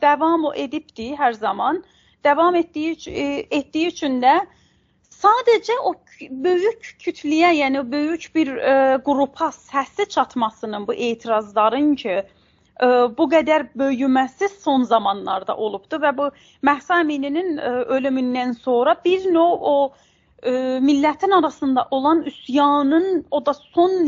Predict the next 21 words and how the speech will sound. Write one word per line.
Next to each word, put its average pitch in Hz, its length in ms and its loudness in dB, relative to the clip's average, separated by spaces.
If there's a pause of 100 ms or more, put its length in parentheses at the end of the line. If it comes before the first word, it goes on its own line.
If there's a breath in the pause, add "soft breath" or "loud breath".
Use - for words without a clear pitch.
levelinə 262 480 -4
qədər 269 220 -2
baş - 260 -6
qaldırması 202 640 -4
idi. - 240 -10 (340 soft breath)
Yəni, 277 240 0
sadəcə 339 560 0
bu 349 80 -2
etirazların 302 600 0 (160)
böyüməsi 302 800 0
idi. - 220 -6
Bu 320 60 -2
etirazlar 269 540 -2
heç 254 320 -2
bir 349 60 -2
zaman 311 340 2
susmayıbdı. 240 720 -8 (420 soft breath)
Balacadan 277 600 4
böyük 277 260 -8
şəhərlərəcən 262 960 -2
bir, 240 100 -10